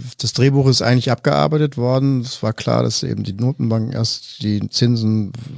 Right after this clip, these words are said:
ja wirklich in atemberaubender Weise hochgesetzt haben, um diese Inflation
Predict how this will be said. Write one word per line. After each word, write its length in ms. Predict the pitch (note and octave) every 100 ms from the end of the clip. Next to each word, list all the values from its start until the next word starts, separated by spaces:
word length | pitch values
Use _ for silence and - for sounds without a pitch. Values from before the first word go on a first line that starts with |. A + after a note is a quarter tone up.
| C3+
ja 180 | A2
wirklich 380 | G#2+ A2+ A#2 G#2
in 140 | A#2 -
atemberaubender 760 | C3+ C3 C3 A#2 G#2+ A2 G#2
Weise 240 | G2 G2+ G#2
hochgesetzt 560 | A#2+ - A#2 A#2 -
haben, 240 | A#2 A2+ A#2
um 140 | G#2
diese 180 | G#2 G#2
Inflation 800 | A#2 A2 A2+ - A#2 A#2 B2